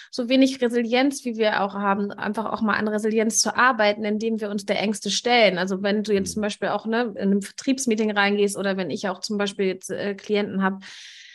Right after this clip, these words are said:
Speaker 1: dass man immer erstmal diese Angst komplett ausspricht. Also, dass
Speaker 2: Mhm.
Speaker 1: man sagt wirklich, wovor man Angst hat, ne? „Wovor
Speaker 2: Ja.
Speaker 1: hat man denn Angst?“ „Ja“, dann sagt er, „Nein.“ „Ja, okay, was passiert denn dann?“ Und das mal so durch
Speaker 2: Mhm.
Speaker 1: eskaliert, ne?
Speaker 2: Ja.
Speaker 1: Das ist,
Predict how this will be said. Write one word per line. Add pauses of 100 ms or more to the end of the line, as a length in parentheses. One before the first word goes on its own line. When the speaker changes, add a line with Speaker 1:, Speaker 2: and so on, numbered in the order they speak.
(140)
Speaker 1:
dass
man
immer
erstmal
diese
Angst
komplett (1160)
ausspricht. (300)
Also,
dass
Speaker 2:
Mhm.
Speaker 1:
man
sagt
wirklich,
wovor
man
Angst
hat,
ne?
„Wovor
Speaker 2:
Ja.
Speaker 1:
hat
man
denn
Angst?“
„Ja“,
dann
sagt
er,
„Nein.“
„Ja,
okay,
was
passiert
denn
dann?“
Und
das
mal
so
durch (480)
Speaker 2:
Mhm. (220)
Speaker 1:
eskaliert,
ne?
Speaker 2:
Ja.
Speaker 1:
Das
ist,